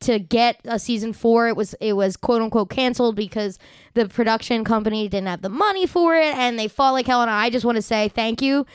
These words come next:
because I wasn't in the fandom during that part. When I joined the fandom, season four was about to air, and I, I would have been so devastated <laughs> if it was, like I am now that it's canceled, quote unquote.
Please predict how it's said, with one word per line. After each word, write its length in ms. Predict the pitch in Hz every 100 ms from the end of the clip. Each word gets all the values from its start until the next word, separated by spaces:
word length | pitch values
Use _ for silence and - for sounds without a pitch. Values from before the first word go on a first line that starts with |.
| - -
because 240 | 262 208 -
I 180 | 214 262
wasn't 340 | 262 254 240
in 100 | 233
the 60 | 226
fandom 300 | 240 226 233
during 180 | 247 247
that 140 | 247
part. 180 | 269 233
When 120 | 220
I 120 | 226 226
joined 240 | 247 240
the 40 |
fandom, 360 | - 214 233 233
season 260 | - 220 226
four 200 | 226 220
was 120 | 208
about 220 | 202 202
to 100 | 226
air, 360 | 208 202 233 -
and 140 | 226 220
I, 220 | 214 208 - 202
I 160 | 240
would 140 | 294 294
have 180 | 269 196 - - -
been 180 | 285 277
so 580 | - 240 233 247 262 - _ _ -
devastated 640 | 254 247 226 - 233 381 -
<laughs> 100 | 571 605 440 403
if 120 | -
it 100 | 349
was, 160 | 302 277 359 285
like 200 | 294 277
I 100 | 277
am 200 | 262 247
now 260 | 247 233
that 160 | 220 214
it's 140 | 214 -
canceled, 680 | 233 220 208 220 202 196 -
quote 220 | 208 196
unquote. 440 | 196 202 202 175